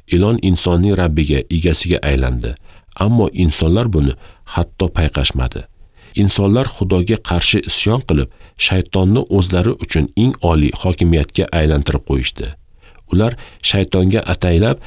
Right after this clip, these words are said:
mana shu hokimiyatni berishmagan bo'lsa-da, o'zlarini eng oliy hokimiyat deb aytganlarida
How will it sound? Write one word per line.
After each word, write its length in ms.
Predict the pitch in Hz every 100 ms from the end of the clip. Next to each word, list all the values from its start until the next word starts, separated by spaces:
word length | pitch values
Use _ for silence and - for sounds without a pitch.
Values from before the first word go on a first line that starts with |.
| -
mana 260 | - 85 101
shu 180 | 98 -
hokimiyatni 640 | - 101 - 92 90 - 98
berishmagan 560 | 82 85 - 76 92 90
bo'lsa-da, 400 | 69 64 123 117 65 - - -
o'zlarini 580 | - 110 92 95 98 113 - -
eng 180 | 127 143
oliy 280 | 98 98 101
hokimiyat 600 | - 95 - 90 101 92
deb 140 | 92 -
aytganlarida 840 | 95 85 87 82 73 71 101